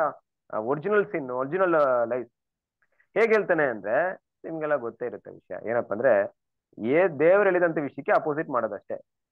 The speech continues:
ಅಲ್ವಾ? ಅಂದ್ರೆ ದೇವ್ರು ಹೇಳಿದಂತ ವಿಷಯನ ಮೊದ್ಲು ಅರ್ಥ ಮಾಡ್ಕೊಬೇಕು, ಅದಕ್ಕೆ exact opposite ಮಾಡ್ಬೇಕು. Correct ಅಲ್ವಾ? "ಈ ಹಣ್ಣನ್ನು ತಿಂದ್ರೆ ಸತ್ತೇ ಸಾಯುವಿರಿ" ಅಂದ್ರೆ ಇಲ್ಲ, ಸಾಯಲ್ಲ.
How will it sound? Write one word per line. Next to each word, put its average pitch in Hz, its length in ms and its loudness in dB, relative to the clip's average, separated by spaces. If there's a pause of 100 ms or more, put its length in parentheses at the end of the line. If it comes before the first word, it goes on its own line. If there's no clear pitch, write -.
(520)
ಅಲ್ವಾ? 131 420 0 (280)
ಅಂದ್ರೆ 113 280 -6
ದೇವ್ರು 160 220 4
ಹೇಳಿದಂತ 156 240 0
ವಿಷಯನ 139 280 -8
ಮೊದ್ಲು 127 300 -2
ಅರ್ಥ 127 180 0
ಮಾಡ್ಕೊಬೇಕು, 123 580 -4
ಅದಕ್ಕೆ 131 480 -4
exact 113 640 0
opposite 117 360 0
ಮಾಡ್ಬೇಕು. 92 360 -10 (1040)
Correct 98 180 -6
ಅಲ್ವಾ? 101 340 0 (480)
"ಈ 113 80 0
ಹಣ್ಣನ್ನು 123 420 -2
ತಿಂದ್ರೆ 127 260 0
ಸತ್ತೇ 131 340 -4
ಸಾಯುವಿರಿ" 113 400 0
ಅಂದ್ರೆ 123 300 -4 (380)
ಇಲ್ಲ, 95 600 -4
ಸಾಯಲ್ಲ. 98 480 -4